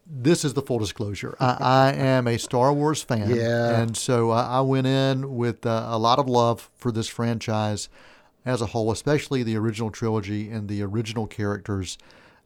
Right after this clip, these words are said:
Speaker 1: uh, that I grew up with in, in the seventies and eighties. Uh, the Luke Skywalkers, the Chewbacca's, Han Solo's, and Princess Leia. Uh, and all of those,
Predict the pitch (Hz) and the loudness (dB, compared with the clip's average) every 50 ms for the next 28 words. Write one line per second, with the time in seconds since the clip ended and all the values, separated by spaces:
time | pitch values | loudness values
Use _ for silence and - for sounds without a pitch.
0 | - 110 101 101 104 101 156 170 170 147 117 120 117 107 104 104 101 - 113 107 | -10 -8 -8 -6 -4 0 2 2 4 4 4 2 2 2 2 0 -2 -2 -4 -2
1 | 104 104 95 107 101 95 98 110 104 110 104 104 98 - - 110 98 101 98 101 | -2 -2 -2 -4 -4 -4 -6 -6 -8 -6 -6 -6 -6 -4 -4 -4 -2 -2 -4 -4
2 | 98 92 85 98 101 104 110 104 101 101 98 95 92 - - _ - - - _ | -4 -6 -6 -8 -6 -4 -4 -4 -2 -2 -4 -4 -6 -6 -10 _ -20 -20 -20 _
3 | _ _ - 104 98 98 98 98 90 107 104 104 104 - - - 117 110 107 107 | _ _ -10 -8 -6 -6 -6 -6 -4 -4 -4 -4 -6 -6 -2 0 0 2 2 4
4 | 107 104 98 - - 98 98 95 87 - - 101 98 95 95 92 - - 110 98 | 2 2 0 -2 -4 -6 -6 -6 -8 -10 -10 -10 -10 -10 -10 -10 -8 -6 -4 -4
5 | 104 98 95 - 101 95 95 - - 104 98 101 98 - - 104 98 101 98 98 | -4 -4 -6 -6 -8 -8 -8 -8 -6 -6 -6 -6 -8 -8 -6 -6 -4 -2 -2 -2
6 | 98 95 98 98 90 95 92 90 90 90 92 95 98 - - 107 95 - - 98 | -2 -2 -4 -4 -6 -6 -8 -8 -8 -10 -14 -16 -16 -10 -8 -8 -6 -6 -8 -8
7 | - 98 98 98 98 98 98 95 90 - - - - - - - - _ _ 104 | -8 -6 -6 -4 -4 -4 -4 -4 -6 -8 -12 -20 -20 -20 -20 -20 -20 _ _ -4
8 | 101 101 104 117 - 147 151 156 - 156 170 180 175 165 143 131 135 135 135 131 | -2 -2 -2 -2 -2 -2 0 2 4 6 8 8 8 8 8 8 6 6 8 6
9 | 127 123 110 - - | 6 4 2 -2 -6